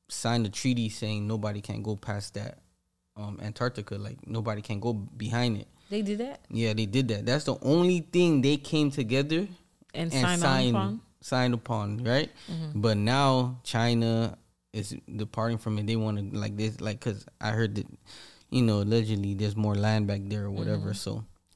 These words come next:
Speaker 1: I don't know. It's crazy. It's, it's interesting, though.
Speaker 2: So, it's like the Truman Show. You remember the Truman Show?
Speaker 1: Mm-hmm.
Speaker 2: How everybody, like, you know, his world was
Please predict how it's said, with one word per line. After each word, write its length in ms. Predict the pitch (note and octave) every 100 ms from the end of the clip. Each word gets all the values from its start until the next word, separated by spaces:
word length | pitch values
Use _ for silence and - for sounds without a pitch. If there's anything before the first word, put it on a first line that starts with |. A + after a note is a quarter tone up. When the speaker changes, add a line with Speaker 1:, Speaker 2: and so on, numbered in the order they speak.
| -
Speaker 1:
I 80 | -
don't 160 | D4+ C#4+
know. 180 | C4 C3+
It's 160 | C#3
crazy. 420 | - G3 D#3+ A2 G#2+ - -
It's, 140 | C3+
it's 180 | - C#3
interesting, 480 | D#3+ E3 D#3+ - G#2+
though. 160 | G#2 A2+ - -
Speaker 2:
So, 240 | - A3
it's 220 | G#3+ G#3
like 180 | D4 D4
the 100 | A#3+
Truman 360 | G#3+ - A#3 G#3
Show. 200 | - E3+
You 160 | E3+ G3
remember 180 | A#3+
the 60 | A3
Truman 280 | - A3+ A3
Show? 180 | A3 A3
Speaker 1:
Mm-hmm. 840 | A2 G#2+ D3 A#3+ - - - -
Speaker 2:
How 520 | F3 F#3 F3 F3 E3+ - -
everybody, 500 | F3+ F3+ F#3 F3+ D#3+
like, 260 | D#3+ -
you 60 | G#3
know, 120 | F3+
his 240 | E3+ A3 E3+
world 420 | F3+ F#3 F#3 -
was 320 | F3 D#3+ -